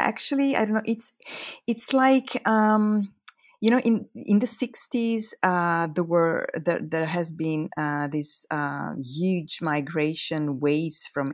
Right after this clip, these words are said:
Italy. So, um, I-, Italian migrated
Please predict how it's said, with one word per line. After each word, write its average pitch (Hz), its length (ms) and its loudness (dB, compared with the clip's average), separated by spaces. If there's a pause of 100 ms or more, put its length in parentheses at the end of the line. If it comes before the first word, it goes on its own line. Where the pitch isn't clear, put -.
Italy. - 540 -4
So, - 480 -6 (520)
um, 143 1120 -6 (120)
I-, - 160 -14
Italian 151 640 -2
migrated 143 600 -2